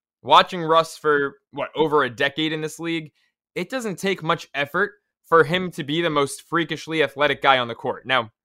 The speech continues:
obviously, this year he's LeBron's teammate, and LeBron is one of the most freakishly athletic guys we've ever seen,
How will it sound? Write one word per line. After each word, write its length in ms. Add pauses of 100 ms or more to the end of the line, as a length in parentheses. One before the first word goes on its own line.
(160)
obviously, 460
this 200
year 140
he's 160
LeBron's 440
teammate, 380
and 80
LeBron 380
is 100
one 100
of 80
the 60
most 260
freakishly 460
athletic 340
guys 220
we've 120
ever 180
seen, 420